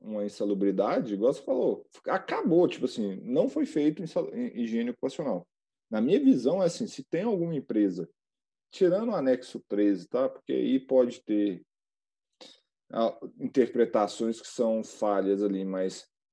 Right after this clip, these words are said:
se eu tô falando dos agentes que estão no anexo onze e doze, com certeza, se uma empresa, é, paga adicional de insalubridade,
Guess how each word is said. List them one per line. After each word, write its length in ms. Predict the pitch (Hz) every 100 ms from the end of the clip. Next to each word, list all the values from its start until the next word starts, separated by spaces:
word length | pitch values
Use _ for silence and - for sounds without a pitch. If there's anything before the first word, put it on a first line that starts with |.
| _
se 120 | -
eu 160 | 143 - _ _
tô 100 | -
falando 360 | 175 190 147 127
dos 140 | 120
agentes 380 | 139 123 110 104
que 80 | -
estão 200 | - 117
no 100 | 117
anexo 420 | 104 104 - -
onze 300 | 104 104 107
e 20 |
doze, 540 | 101 107 160 143 101 -
com 200 | - 202
certeza, 800 | 320 - 330 - 131 120 98 87 -
se 300 | - - 160
uma 180 | 233 269
empresa, 640 | 175 127 123 160 160 208 - _ _ _ _ _ -
é, 760 | 113 110 107 107 104 104 101 _
paga 460 | 117 123 175 185 -
adicional 640 | 139 127 151 120 110 127
de 80 | 135
insalubridade, 800 | - 127 117 107 98 101 127